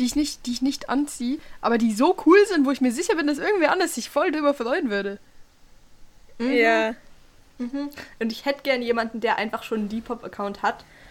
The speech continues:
Speaker 2: Und dann von mir aus gebe ich dem auch so dreißig Prozent oder, oder fünfzig Prozent oder so. Aber dann verkauft der das einfach für mich.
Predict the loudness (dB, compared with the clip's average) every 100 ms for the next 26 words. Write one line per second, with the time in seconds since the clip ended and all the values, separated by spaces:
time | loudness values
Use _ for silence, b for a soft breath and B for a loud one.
0 | -8 -2 -2 -2 0 2 2 2 -4 -6
1 | -6 -6 -6 -6 -8 -14 -10 -4 -4 -4
2 | -4 -4 -4 -10 -8 -6 -4 -2 -4 -4
3 | -6 -8 -8 -8 -8 -14 -12 -10 -8 -6
4 | -6 -6 -6 -8 -6 -6 -4 -4 -4 -8
5 | -12 b b b -10 -6 -4 -4 -2 -2
6 | -2 -4 -8 -10 -12 -10 -12 -14